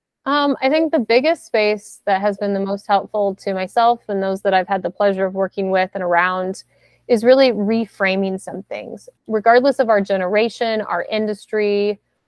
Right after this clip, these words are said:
our family background, there are a lot of beliefs and bias that we get handed. And there are a lot of terms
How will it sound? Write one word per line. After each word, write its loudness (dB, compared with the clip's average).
our 0
family 0
background, 0
there 0
are 2
a 0
lot 0
of -8
beliefs -4
and -6
bias -4
that -10
we -8
get -6
handed. -12
And 0
there 2
are 4
a 4
lot 4
of -4
terms -4